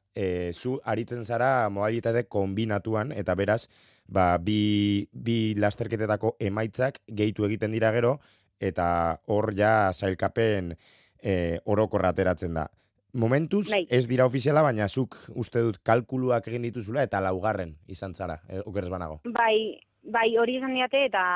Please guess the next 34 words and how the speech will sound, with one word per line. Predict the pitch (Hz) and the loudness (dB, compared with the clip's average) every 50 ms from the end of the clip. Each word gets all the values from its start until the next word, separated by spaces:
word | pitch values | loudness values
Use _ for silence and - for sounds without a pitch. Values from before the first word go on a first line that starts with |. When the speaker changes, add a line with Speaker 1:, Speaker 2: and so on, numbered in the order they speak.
| 175 175 175 175 175 170 165 - _ _ _ _ _ _ _ _ _ _ _ _ _ _ _ | 2 2 2 2 2 0 -2 -6 _ _ _ _ _ _ _ _ _ _ _ _ _ _ _
Speaker 2:
bai, | - 202 202 196 190 175 170 | -10 -4 -2 0 0 0 0
hori | 175 208 202 208 190 | 0 0 0 -2 -4
uste | 180 - _ 185 175 170 | -4 -6 _ -6 -4 -4
du, | 170 170 170 - - | -4 -6 -6 -10 -12
laugarrena. | - 185 185 185 185 190 196 190 180 185 175 170 170 175 175 - _ _ _ _ | -4 -2 0 2 2 2 2 2 0 -2 -4 -6 -8 -8 -8 -12 _ _ _ _
Baina, | - 208 202 208 208 | -4 -2 0 0 0
bueno, | 214 220 214 202 | 0 2 0 -2
ez | 185 175 | -2 0
da | - 214 214 208 196 190 185 185 | 2 2 4 4 4 4 2 2
ofiziala. | 180 - 196 185 - - 180 175 175 180 180 175 - _ _ _ _ _ _ _ _ _ _ _ _ | 0 -4 -10 -12 -8 -6 -4 -2 0 0 -2 -2 -4 _ _ _ _ _ _ _ _ _ _ _ _
Baina, | - 190 196 190 190 190 | -6 -4 -4 -2 -2 -2
bueno. | 190 185 175 165 - _ _ _ _ _ _ _ _ _ _ _ _ _ _ _ _ _ | -2 -2 -4 -8 -14 _ _ _ _ _ _ _ _ _ _ _ _ _ _ _ _ _
Speaker 1:
<laughs> | 113 98 113 120 _ _ _ _ | -12 -12 -12 -12 _ _ _ _
Pena, | - 127 123 - | 0 2 4 4
Speaker 2:
Bai, | 151 180 170 | 2 2 2
laugarren. | 175 185 180 175 185 175 165 156 151 160 - - 180 175 | -2 -4 -2 0 -2 -2 -2 -4 -10 -18 -20 -16 -14 -6
Speaker 1:
pentsatzen | 165 107 104 98 120 117 107 123 127 | -4 -4 -4 -2 -4 -4 -2 -2 -4
dut | 131 117 - | -4 -4 -4
pena | _ 123 127 131 135 147 160 131 - _ _ _ _ _ | _ -2 -2 0 -2 -4 -4 -8 -14 _ _ _ _ _
podiumaren | - 117 117 120 123 120 117 117 120 117 - | -2 -2 -2 0 0 -2 0 -2 -2 -4 -4
atarian | - 107 98 - 110 110 113 113 110 | -4 -6 -2 0 0 0 0 -2 -2
geratu | 107 107 110 104 101 98 | -2 -2 -2 -2 -2 -4
zarelako. | 101 110 107 104 98 82 80 80 76 - _ _ _ _ | -4 -2 -2 -2 -2 -4 -6 -12 -14 -14 _ _ _ _
Baina | - 95 95 92 92 92 | -10 -8 -6 -6 -6 -6
tira, | 85 104 101 90 85 98 | -6 -4 -4 -4 -2 0
Speaker 2:
Bai, | 98 98 | 0 2
Speaker 1:
orezko | 104 - 123 110 - - 123 | 2 2 2 0 -2 -2 -4
Speaker 2:
jo. | - | -2
Speaker 1:
postua | - 120 123 117 180 127 123 117 | 0 -2 -2 -2 0 0 0 2
ere | 113 110 | 2 2
bada | 110 107 98 95 90 | 2 2 0 0 0
laugarren | 87 85 85 85 85 82 82 | 0 -2 -2 -2 -4 -4 -6
hori, | 78 76 73 73 | -8 -8 -8 -8
eh? | 78 92 | -8 -8